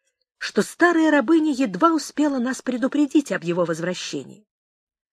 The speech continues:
У меня уже не было времени спрятаться, и таким образом я первый попался ему на глаза. Он, видимо, был изумлён, увидав меня там,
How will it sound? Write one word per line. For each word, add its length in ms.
У 100
меня 260
уже 160
не 160
было 180
времени 380
спрятаться, 760
и 100
таким 260
образом 380
я 260
первый 380
попался 520
ему 180
на 100
глаза. 420
Он, 160
видимо, 380
был 180
изумлён, 540
увидав 420
меня 240
там, 300